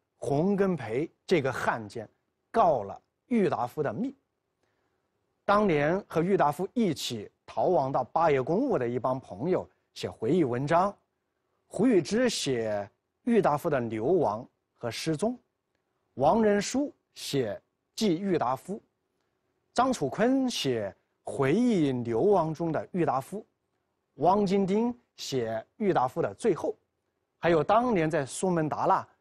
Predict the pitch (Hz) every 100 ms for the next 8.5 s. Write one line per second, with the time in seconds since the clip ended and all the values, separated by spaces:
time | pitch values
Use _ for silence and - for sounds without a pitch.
0 | - 135 160 165 135 131 147 - - 135
1 | 208 226 147 147 165 143 104 92 135 165
2 | - 110 131 160 - _ _ - 170 165
3 | 113 151 277 _ _ _ - - 117 95
4 | - _ - 240 175 113 107 - 139 127
5 | _ _ 127 120 117 180 170 101 113 139
6 | 156 95 - 113 - _ _ _ - 143
7 | 190 269 302 - - _ _ _ - 147
8 | 104 104 - 113